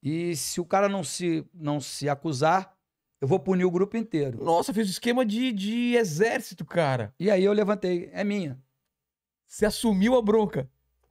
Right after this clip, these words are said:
Speaker 1: É minha, é minha. Tava no meu quarto.
Speaker 2: E ele sabia que
Speaker 1: E ele sabia que não era.
Speaker 2: E aí?
Speaker 1: E ele sabia que não era. Ele engoliu a seco.
Speaker 2: Não podia também
Speaker 1: Me, me puniu, né? Me deu uma multa e o caramba
Speaker 2: E o, e
Speaker 1: que
Speaker 2: o Roberto?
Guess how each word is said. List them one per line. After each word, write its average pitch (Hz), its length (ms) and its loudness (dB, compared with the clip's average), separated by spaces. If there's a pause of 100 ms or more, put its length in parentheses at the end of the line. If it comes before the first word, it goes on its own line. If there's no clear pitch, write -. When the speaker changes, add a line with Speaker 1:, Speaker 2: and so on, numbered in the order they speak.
(1000)
Speaker 1:
É 185 120 -6
minha, 262 240 2
é 180 40 -2
minha. 175 400 -4 (140)
Tava 147 200 0
no 160 80 -4
meu 170 120 -6
quarto. - 420 -10 (240)
Speaker 2:
E 101 100 -6
ele 107 100 -4
sabia 120 500 -2
que 135 140 -6
Speaker 1:
E 131 120 0
ele 147 100 2
sabia 156 360 2
que 185 100 -2
não 185 200 4
era. 120 320 -2 (1080)
Speaker 2:
E 110 100 -4
aí? 107 220 -2
Speaker 1:
E 120 120 0
ele 135 100 2
sabia 139 320 -2
que 151 120 -8
não 190 140 -2
era. 147 240 0
Ele 160 120 -6
engoliu 180 520 0
a 202 60 4
seco. 196 680 -2
Speaker 2:
Não 135 80 0
podia 143 400 0 (140)
também 120 560 -4
Speaker 1:
Me, 170 240 2
me 160 280 -2
puniu, 185 500 2
né? 165 240 2
Me 123 120 0
deu 123 200 -2
uma 131 160 -2
multa 160 560 0
e 131 40 -4
o 123 60 -6
caramba 139 440 -2
Speaker 2:
E 139 40 -2
o, - 20 -12
e 143 60 -10
Speaker 1:
que 147 60 -2
Speaker 2:
o 143 80 0
Roberto? 131 360 -2